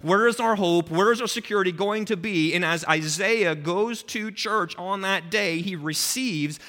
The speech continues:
a big vision of God, which reminds him that the absolute sovereign, the king, the Lord of hosts, was reigning uninterrupted on his throne, high and lifted up, so much so that the train of his robe is sitting there filling the temple.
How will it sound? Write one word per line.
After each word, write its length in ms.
a 120
big 420
vision 520
of 200
God, 380
which 160
reminds 560
him 160
that 160
the 180
absolute 600
sovereign, 680
the 260
king, 600
the 220
Lord 520
of 380
hosts, 720
was 320
reigning 600
uninterrupted 840
on 280
his 200
throne, 460
high 300
and 160
lifted 320
up, 320
so 260
much 200
so 240
that 100
the 60
train 360
of 80
his 140
robe 280
is 100
sitting 240
there 120
filling 320
the 60
temple. 460